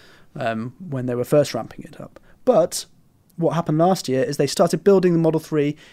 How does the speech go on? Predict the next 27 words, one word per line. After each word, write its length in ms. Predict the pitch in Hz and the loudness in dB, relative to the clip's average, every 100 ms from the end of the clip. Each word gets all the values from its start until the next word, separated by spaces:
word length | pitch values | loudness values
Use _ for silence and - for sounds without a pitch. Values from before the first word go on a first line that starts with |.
| - | -8
in 100 | 135 | -8
high 300 | - 180 175 | -2 4 6
enough 220 | 170 151 | 4 2
volume 460 | - 147 143 143 - | 2 2 2 -2 -4
and 120 | 147 | -6
of 80 | 139 | -6
sufficient 600 | - 151 - 160 - 143 | -6 -6 -4 -4 -4 -8
quality 640 | - 165 139 - 147 180 - - _ | 0 0 0 -6 -8 -8 -10 -18 _
that 160 | - 143 | -4 0
that 180 | 190 - | 0 0
part 260 | 135 113 | -2 -2
of 120 | 127 127 | -6 -8
the 360 | 113 113 120 - | -8 -8 -10 -14
short 320 | - - - | -10 -6 -6
thesis 420 | - - - - - | -6 -12 -12 -14 -14
went 220 | 147 - | -14 -12
away. 240 | - - - - - - _ | -14 -16 -20 -20 -20 -20 _
Then 300 | 147 175 202 | 2 4 4
the 80 | 180 | 2
shorts 400 | 143 160 143 - | 0 -2 -2 -6
would 80 | 135 | -10
say, 440 | - 143 135 135 - _ _ _ | -6 -4 -2 -4 -10 _ _ _
"Well, 300 | 170 170 127 | 2 2 2
consumers 540 | - 160 - 180 165 147 | -4 -6 -4 -2 -2 -2
don't 220 | 147 127 | -4 -4
want 200 | 151 131 | -8 -8
to 220 | 151 151 | -8 -8